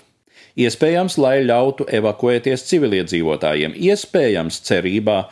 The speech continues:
ka Varšavas garnizons, uzzinājis, ka visa pārējā valsts ir okupēta, ka valdība devusies trimdā un vairs nefunkcionē,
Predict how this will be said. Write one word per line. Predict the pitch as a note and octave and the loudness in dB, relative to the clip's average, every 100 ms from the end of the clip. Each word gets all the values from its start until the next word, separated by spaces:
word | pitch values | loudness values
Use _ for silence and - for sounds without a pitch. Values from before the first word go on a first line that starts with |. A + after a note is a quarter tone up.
| - _ | -18 _
ka | - | -2
Varšavas | G2+ G2+ - E2 C#2+ F#2+ | 2 0 0 -4 -4 0
garnizons, | C3+ D#3+ C#3 G#2+ F#2+ F2 A2+ | 0 2 0 0 0 -2 -2
uzzinājis, | G#2 F#2 E2+ E2+ E2 - | -2 0 -2 0 -2 -2
ka | F2+ | -4
visa | G2 - - | -4 -4 -2
pārējā | G2+ G2+ F2+ E2+ F2+ | 0 2 0 2 2
valsts | F#2 - A2 | 0 0 0
ir | |
okupēta, | D3 - - C#3+ C3 C3+ - - - _ _ - | 0 0 0 2 2 -2 -2 -16 -20 _ _ 0
ka | B2+ | 2
valdība | C#3+ C3+ A2 G2+ | 4 4 2 2
devusies | G2 G#2+ G2+ G#2 G2 | 2 0 2 0 -2
trimdā | - C#3 D#3+ D#3+ D3+ C#3 G#2 | 0 0 2 2 4 4 0
un | F#2+ | 0
vairs | F#2 F2+ D3 | 0 0 -2
nefunkcionē, | D#3+ F3+ F3+ - F#3 F3+ | 0 0 -2 0 0 2